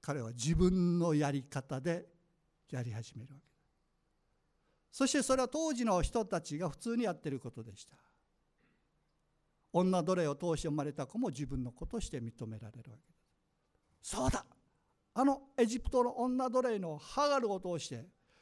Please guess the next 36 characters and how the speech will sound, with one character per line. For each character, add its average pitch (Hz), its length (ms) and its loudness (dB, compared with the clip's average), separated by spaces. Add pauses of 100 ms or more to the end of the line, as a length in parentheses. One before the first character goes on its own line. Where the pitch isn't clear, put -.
(140)
神 262 320 8
の 208 220 6
約 202 280 4
束 214 300 0
を 208 200 2
私 262 340 2
た 277 100 6
ち 220 160 -2
が 196 100 4
実 196 300 -6
現 226 180 2
さ 202 120 0
せ 226 120 -2
よ 226 140 2
う 220 60 -2
で 202 60 -2
は 175 120 0
な 233 240 0
い 269 80 0
か。 160 160 -2
そ 190 140 -4
の 202 80 -6
よ 208 140 -2
う 175 40 -4
に 202 340 -6 (380)
妻 156 260 -6
の 120 220 -10
サ 147 220 -10
ラ 117 100 -10
と 196 240 -6
考 - 140 -12 (280)
え 120 60 -10
て、 220 300 -6 (560)
そ - 180 -8
れ 131 80 -6
を 220 260 -6